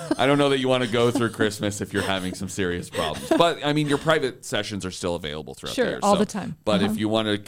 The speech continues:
Speaker 1: uh, cash in on this great deal, which is basically twenty-five bucks per hour, I don't know that you could beat that or get that anywhere else. Make sure you get signed up early and quickly for that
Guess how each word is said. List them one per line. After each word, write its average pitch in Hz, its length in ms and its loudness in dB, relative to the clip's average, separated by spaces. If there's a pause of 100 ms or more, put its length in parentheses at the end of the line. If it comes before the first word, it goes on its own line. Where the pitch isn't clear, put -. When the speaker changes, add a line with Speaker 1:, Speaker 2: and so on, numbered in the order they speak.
(120)
Speaker 1:
uh, 90 180 0
cash 98 300 -6
in 98 100 0
on 92 120 0
this 85 160 -8
great 135 580 -6
deal, 101 380 -2
which 92 240 -6
is 87 240 -6
basically 95 480 -8
twenty-five 90 480 -6
bucks 85 400 -8 (360)
per 92 280 -6
hour, 107 480 -2 (100)
I 55 40 -14
don't 87 220 -8
know 87 120 -4
that 87 80 -6
you 78 100 -10
could 85 180 -12
beat 82 200 -12
that 78 240 -6
or 78 80 -10
get 76 200 -10
that 71 200 -10
anywhere 80 320 -8
else. 80 360 -6
Make 80 200 -10
sure - 160 -12
you 80 120 -8
get 78 220 -10
signed 78 300 -10
up 78 180 -8 (140)
early 85 540 -4
and 76 240 -8
quickly 69 520 -10 (300)
for 76 360 -6
that 67 440 -12